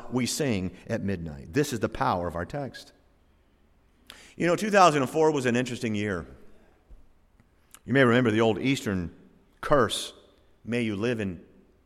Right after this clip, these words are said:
interesting times." <laughs> Well, two thousand four had four major hurricanes in six months hit Florida. It was super interesting. Charlie,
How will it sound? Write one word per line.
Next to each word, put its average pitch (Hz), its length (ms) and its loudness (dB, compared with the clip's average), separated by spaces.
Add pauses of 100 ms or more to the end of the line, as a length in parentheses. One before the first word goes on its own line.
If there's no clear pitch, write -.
(160)
interesting 113 460 -6
times." 82 640 -2
<laughs> - 40 -14 (1300)
Well, 104 80 -12
two 190 140 -2
thousand 143 300 8
four 123 300 4
had 107 400 2
four 151 400 0 (720)
major 127 320 0
hurricanes 120 540 -2
in 92 100 -4
six - 260 -8
months 107 300 -4
hit 92 160 -10
Florida. 95 400 -10 (1080)
It 127 80 -2
was 104 140 -2
super 139 280 2
interesting. 113 480 -6 (1600)
Charlie, 135 520 4